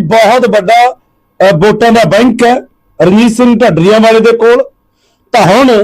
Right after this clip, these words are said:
ਅਕਾਲੀ ਦਲ ਨੂੰ ਇਸ ਗੱਲ ਦੀਆਂ ਭਾਜੜਾਂ ਕਿਵੇਂ ਪੈ ਗਈਆਂ ਨੇ? ਪੂਰੀ ਖਬਰ ਰਣਜੀਤ ਸਿੰਘ ਢੱਡਰੀਆਂ ਵਾਲੇ ਸੰਤਾਂ ਦੇ ਮੂੰਹੋਂ ਸੁਣਾਵਾਂਗੇ ਕਿ ਆਖਰ ਮਾਮਲਾ ਕੀ ਹੈ, ਕਿਉਂਕਿ ਪੰਜਾਬ ਦੇ ਲੋਕਾਂ ਦੇ ਅੰਦਰ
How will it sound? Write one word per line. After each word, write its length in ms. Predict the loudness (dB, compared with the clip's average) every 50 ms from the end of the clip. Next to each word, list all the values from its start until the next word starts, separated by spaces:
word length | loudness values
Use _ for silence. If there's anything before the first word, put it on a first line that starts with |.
| -4 -8 _ _ _ _ _ _ _ -6 -4
ਅਕਾਲੀ 440 | -4 -2 0 0 0 2 2 0 2
ਦਲ 180 | 2 2 2
ਨੂੰ 120 | 2 2 0
ਇਸ 160 | 0 0 0
ਗੱਲ 180 | 0 0 0 2
ਦੀਆਂ 200 | 2 2 0 0
ਭਾਜੜਾਂ 440 | 0 0 0 0 0 0 0 0 0
ਕਿਵੇਂ 280 | -2 -2 -2 0 0 -2
ਪੈ 140 | 0 -2 -2
ਗਈਆਂ 260 | -2 0 -2 -2 -2 -2
ਨੇ? 160 | -4 -6 -8 -10 _ _ _ -4
ਪੂਰੀ 340 | -2 0 0 0 0 0
ਖਬਰ 300 | 0 0 0 0 2 2 2 0 -2 -4 -8 _ -6 -2
ਰਣਜੀਤ 360 | 0 0 2 2 2 0 0
ਸਿੰਘ 240 | 0 0 0 0 0
ਢੱਡਰੀਆਂ 460 | 0 0 0 0 0 0 0 2 0 2
ਵਾਲੇ 220 | 2 2 2 0 0
ਸੰਤਾਂ 420 | 0 -2 -2 -2 -2 0 0 0 2
ਦੇ 100 | 2 2
ਮੂੰਹੋਂ 220 | 2 0 0 0
ਸੁਣਾਵਾਂਗੇ 520 | -2 -2 -2 0 0 2 0 0 0 -2 -4 -6 -10 _ _ _ _ _ _ _ _ _ _ -2
ਕਿ 80 | 0 0
ਆਖਰ 260 | 0 2 2 2 2
ਮਾਮਲਾ 380 | 2 2 2 0 2 0 0 -2
ਕੀ 180 | -2 -2 -4 -2 -2
ਹੈ, 80 | -4 -6 -10 _ _ _ _ _ _ _ _ _ _ _ _ _ _ -2
ਕਿਉਂਕਿ 340 | -2 0 0 0 0 0 0
ਪੰਜਾਬ 580 | 0 0 0 2 2 2 2 2 2 2 2 2
ਦੇ 100 | 2 2
ਲੋਕਾਂ 380 | 2 0 0 0 0 -2 0 0
ਦੇ 160 | 2 2 0
ਅੰਦਰ 300 | 0 0 0 0 0 0